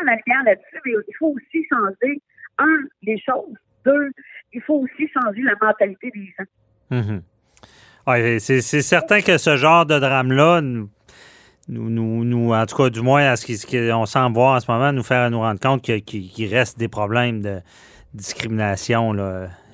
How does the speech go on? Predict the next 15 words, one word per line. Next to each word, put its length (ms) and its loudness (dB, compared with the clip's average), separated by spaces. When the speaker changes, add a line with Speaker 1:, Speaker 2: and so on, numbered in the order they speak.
Speaker 2:
que 240 -6
par, 280 -4
par 160 0
la 140 -4
race, 360 -2
là. 140 -10
Ça 200 -10
existe 420 -2
encore, 480 -6
là. 60 -20
Speaker 1:
Oui, 460 6
sauf 240 4
que, 160 6
au 140 8
surplus, 600 2